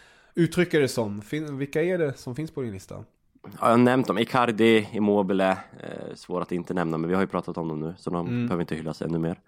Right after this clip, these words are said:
Speaker 2: Jag har svårt att hylla Icardi för mycket.
Speaker 1: <laughs> Jag förstår.
Speaker 2: Eh, Torreira var inne på, mittfältare i Sampdoria.
Speaker 1: Mm.
Speaker 2: Eh, väldigt fin, eh, höst.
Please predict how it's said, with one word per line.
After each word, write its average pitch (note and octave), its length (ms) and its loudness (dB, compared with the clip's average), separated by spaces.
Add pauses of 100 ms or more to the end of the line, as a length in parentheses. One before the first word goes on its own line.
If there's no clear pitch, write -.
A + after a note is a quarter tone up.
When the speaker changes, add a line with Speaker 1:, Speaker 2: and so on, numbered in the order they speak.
(300)
Speaker 2:
Jag F2 60 -4
har F2 40 -2
svårt - 280 2
att E2 60 0
hylla E2 160 -2
Icardi D#2 300 -6
för - 140 -8
mycket. - 320 -12 (380)
Speaker 1:
<laughs> - 360 0
Jag C3 140 -6
förstår. A#2 400 -4 (320)
Speaker 2:
Eh, E2+ 600 2 (1160)
Torreira C#3+ 540 6
var F#2+ 100 6
inne F#2+ 200 4
på, E2+ 220 2
mittfältare G#2 760 0
i F2 180 -2
Sampdoria. F2+ 720 0 (180)
Speaker 1:
Mm. E3 280 -2
Speaker 2:
Eh, - 420 -6 (320)
väldigt A2+ 880 0 (120)
fin, E2 440 -6
eh, D#2+ 440 -8
höst. - 480 -8